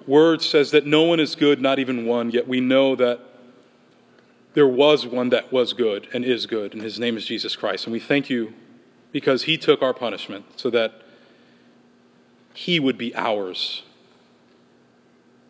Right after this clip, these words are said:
And so we ask, Father, that we would live worthy of such good news.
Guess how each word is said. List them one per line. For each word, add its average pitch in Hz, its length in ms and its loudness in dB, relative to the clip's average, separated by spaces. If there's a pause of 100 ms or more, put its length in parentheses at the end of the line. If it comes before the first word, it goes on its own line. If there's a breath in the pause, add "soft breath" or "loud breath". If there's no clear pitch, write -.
(420)
And 120 80 -12
so 135 140 -2
we 127 180 0
ask, 135 400 -2
Father, 135 300 0
that 123 120 -4
we 127 140 -4
would 123 240 -4 (240)
live 143 400 4
worthy 120 400 -2
of 110 100 -8
such - 280 -6
good 101 180 -8
news. 98 460 -14